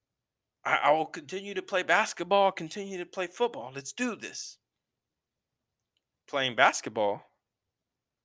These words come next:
with some motherfuckers that were bigger than me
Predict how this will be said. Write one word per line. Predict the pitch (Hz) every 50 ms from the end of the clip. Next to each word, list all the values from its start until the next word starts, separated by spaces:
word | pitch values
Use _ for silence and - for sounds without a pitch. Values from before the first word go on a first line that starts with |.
| _ _ _ _
with | _ 120 127 131 131 127 120 - - - _ _ _ _ _ _ _ _ _ _
some | - - - 143
motherfuckers | 139 147 143 139 135 - 165 143 139 - 139 127
that | 135 123 113
were | 113 107
bigger | 113 - 170 208 247 - 196 139
than | 110 110 107 101
me | 104 95 82 - 143 160